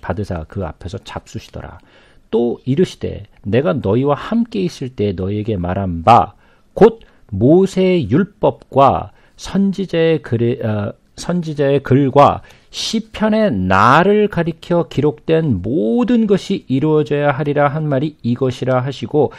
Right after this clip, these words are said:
이에 그들의 마음을 열어 성경을 깨닫게 하시고, 또 이르시되, 이같이 그리스도가 고난을 받고 제삼 일에 죽은 자 가운데서 살아날 것과 또 그의 이름으로 죄 사함을 받게 하는 회개가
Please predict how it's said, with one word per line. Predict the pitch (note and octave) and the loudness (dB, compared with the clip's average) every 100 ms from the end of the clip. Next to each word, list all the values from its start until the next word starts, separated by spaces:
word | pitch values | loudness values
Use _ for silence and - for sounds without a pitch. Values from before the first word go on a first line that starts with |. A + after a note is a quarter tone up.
| - - | -16 -6
이에 | B2 C#3+ B2 | 2 4 2
그들의 | B2+ B2 C#3 B2 | 2 2 4 4
마음을 | F#2+ G2+ A#2 C#3 D3 C3 | 2 4 4 2 0 0
열어 | G#2 A2+ D#3+ | 0 0 -2
성경을 | - - F#3+ G3+ G#3 G3 F#3 G#3+ C4+ | -6 -4 -2 0 0 0 0 -2 -4
깨닫게 | - - E3 F3 - F#3 | -8 -4 -4 -4 -4 -2
하시고, | F#3 - F3+ - B2 F#2 A#2 A2+ G2 F2 - _ _ _ - - - - - | -2 -4 -8 -6 -8 -2 0 2 0 -4 -10 _ _ _ -20 -20 -20 -16 2
또 | G3+ | 4
이르시되, | F#3+ D#3+ - C#3+ | 4 0 -2 -2
이같이 | C3 C#3 B2+ - G3 A3 | 2 0 0 -4 -4 -2
그리스도가 | - C#3+ C3 D3+ D#3 | -2 -4 -2 -2 -2
고난을 | - C3 B2+ B2 | 0 0 0 0
받고 | A2 - - F2+ - - | -2 -6 -6 -6 -8 -20
제삼 | - B2+ D3 - F3 F3 | 0 4 4 0 -6 -2
일에 | E3+ | -2
죽은 | D#3+ - C3 C#3 | -4 -6 -4 -2
자 | C3 C3+ | -2 -2
가운데서 | B2+ A2 A#2 A2+ A#2 | -2 -2 -2 -4 -6
살아날 | - - D#3 D3 C#3 B2+ | -6 -6 -4 -2 -4 -4
것과 | A#2+ - - - - - - | -8 -6 -6 -6 -10 -20 -2
또 | - F3 | 2 2
그의 | E3+ C#3 C#3+ | 2 2 2
이름으로 | C#3 C3 C3 D3 | 2 2 2 2
죄 | C#3 - A#2+ | 0 2 2
사함을 | A#2+ C3+ C3 C3 | 2 0 0 -2
받게 | G#2+ G2 - A2+ | -4 -6 -4 -2
하는 | G#2+ D#3 D#3+ | -2 -2 -4
회개가 | D3+ D3 C#3 C3 G#3+ | -4 -2 0 0 0